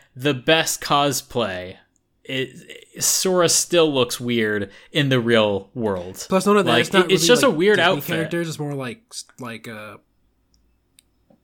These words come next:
Speaker 2: it's not, like, I don't want, 'cause, like, they, yeah, of course they're Disney. You say Disney 'cause they,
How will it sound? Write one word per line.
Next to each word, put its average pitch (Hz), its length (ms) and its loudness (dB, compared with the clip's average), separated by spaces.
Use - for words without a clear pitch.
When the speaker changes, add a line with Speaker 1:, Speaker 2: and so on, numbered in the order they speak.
Speaker 2:
it's - 180 -16
not, 147 320 -10
like, 147 140 -10
I 151 80 -4
don't 170 120 -2
want, 156 180 -6
'cause, 170 160 -6
like, 165 200 -6
they, 170 120 -2
yeah, 160 340 -4
of 139 80 -12
course 147 220 -6
they're 139 120 -10
Disney. 139 640 -8
You 156 160 -8
say 156 180 -4
Disney 143 400 -6
'cause 123 240 -12
they, 127 220 -12